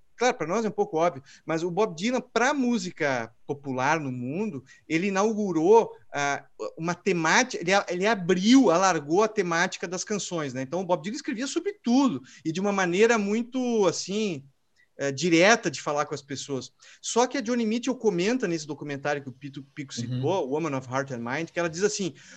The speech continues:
Speaker 1: o problema é que o Bob Dylan era super bom nas letras, mas pra dizer aqueles parágrafos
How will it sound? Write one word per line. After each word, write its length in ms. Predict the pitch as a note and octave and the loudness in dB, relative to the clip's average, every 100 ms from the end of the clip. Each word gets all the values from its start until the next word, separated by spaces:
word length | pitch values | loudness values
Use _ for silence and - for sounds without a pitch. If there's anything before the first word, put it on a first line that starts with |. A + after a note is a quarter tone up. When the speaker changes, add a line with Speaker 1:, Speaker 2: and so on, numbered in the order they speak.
| - | -14
Speaker 1:
o 80 | F#3 | -4
problema 280 | A3+ A3 D4 | 0 2 0
é 40 | |
que 60 | A#3+ | 2
o 20 | |
Bob 180 | A3 E3+ | 0 0
Dylan 220 | F#3+ F#3 | -4 -2
era 140 | E3 | 0
super 340 | D#3 - B3+ F4 | -2 -6 -4 -2
bom 200 | E3 E3+ | 0 0
nas 200 | D3+ B2 | -2 -4
letras, 520 | B2+ E3+ B3 D3 - - - | -2 0 0 -2 -14 -20 -10
mas 300 | D#3 G#3+ C#4 | -2 0 0
pra 340 | - - A3+ C#4+ | -6 0 2 2
dizer 400 | C4+ G3 F3 F#3 | 0 -4 0 -2
aqueles 300 | - E3+ - | -2 -4 -6
parágrafos 1080 | - D3+ C#3+ D3+ G3+ G#3+ E3+ - B2+ - | -2 2 2 4 4 4 -2 -4 -12 -12